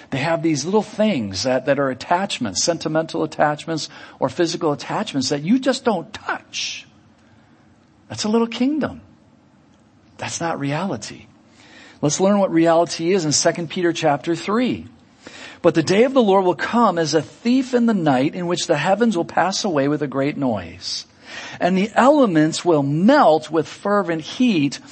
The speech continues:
Both the earth and the works that are in it will be burned up." This is one of my favorite verses, and I quote this often. It's all gonna burn.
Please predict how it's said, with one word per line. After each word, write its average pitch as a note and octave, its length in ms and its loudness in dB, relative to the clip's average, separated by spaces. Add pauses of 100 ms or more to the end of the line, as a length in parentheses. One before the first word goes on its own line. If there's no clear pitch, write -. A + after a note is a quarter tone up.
(440)
Both F#3 240 4
the F3 300 -4
earth G#3+ 560 2 (640)
and F#3+ 160 4
the F#3+ 60 4
works F#3 640 2
that E3+ 140 4
are E3 180 4
in B3+ 200 4
it C3+ 300 0 (300)
will G#3 760 4
be C#3 680 2 (180)
burned D#3 760 2 (220)
up." C3+ 400 0 (920)
This D3 140 -4
is G#3 80 0
one G#3 140 4
of E3 60 0
my C#3 120 4
favorite D3+ 480 0
verses, B2 800 -4 (400)
and C3 100 -2
I C3 60 2
quote E3+ 360 -2
this D#3 180 -4
often. A#2+ 560 -2 (640)
It's - 140 -6
all C#3 180 4
gonna C3 220 0
burn. G#2+ 480 -4